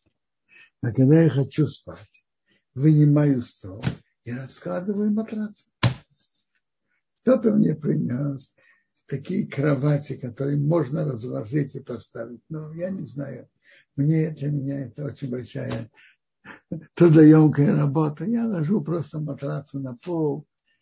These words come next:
Мы только два человека, я и сын. И спокойно, с радостью спим в суке.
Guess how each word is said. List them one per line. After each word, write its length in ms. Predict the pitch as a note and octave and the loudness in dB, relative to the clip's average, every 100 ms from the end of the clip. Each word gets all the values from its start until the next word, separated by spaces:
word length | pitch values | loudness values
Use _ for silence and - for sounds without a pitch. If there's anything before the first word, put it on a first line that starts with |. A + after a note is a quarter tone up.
| _ - | _ -10
Мы 160 | - - | 0 0
только 320 | E3+ - - | 0 -4 -6
два 240 | D#3+ D3+ D3+ | -4 -4 -4
человека, 680 | - D3 C#3+ C#3 D3 C#3+ | -4 -4 -2 0 -2 -2
я 220 | C#3+ D3 | -4 -2
и 140 | D3 B2 | -2 -4
сын. 480 | - G3 D#3+ D#3+ - _ _ | -6 -2 0 -2 -10 _ _
И 100 | E3 | -10
спокойно, 920 | D3 - D#3 - C4+ C#4+ B3+ A#3+ F#3 D3 | -10 -12 -18 -14 -6 -6 -4 -4 -4 -8
с 80 | |
радостью 680 | D3+ E3+ E3+ C#3 - D3+ D3 _ _ | -8 -6 -6 -8 -10 -12 -12 _ _
спим 320 | - - D3+ | -20 -4 -4
в 100 | B2+ | -4
суке. 400 | - C3 - - | -8 -12 -12 -18